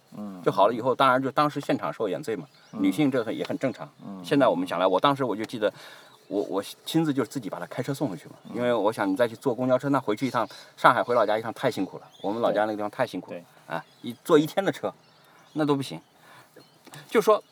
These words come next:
Speaker 2: 他，他最后跟我讲，我这个朋友跟我讲说，我这个病治了，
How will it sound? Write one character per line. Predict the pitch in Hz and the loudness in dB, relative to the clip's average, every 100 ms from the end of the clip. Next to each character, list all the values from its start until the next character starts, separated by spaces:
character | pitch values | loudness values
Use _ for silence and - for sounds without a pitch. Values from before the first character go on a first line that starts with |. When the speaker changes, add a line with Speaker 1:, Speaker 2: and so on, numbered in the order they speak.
| - | 0
Speaker 2:
他， | - - | 0 4
他 | 240 | 4
最 | 254 | 4
后 | 202 | 0
跟 | 180 | 0
我 | 143 | 0
讲， | 147 95 | 2 0
我 | 73 - | 0 -2
这 | |
个 | 135 | -2
朋 | 127 | -2
友 | 110 | -4
跟 | 117 | -2
我 | 117 | -4
讲 | 110 73 | -6 -6
说， | 110 101 _ _ _ _ - - - _ _ _ _ - | -4 -6 _ _ _ _ -20 -20 -20 _ _ _ _ -10
我 | 113 98 | 0 0
这 | 156 | 0
个 | 147 | -4
病 | 165 120 | -4 -6
治 | - | -4
了， | 127 - | -6 -6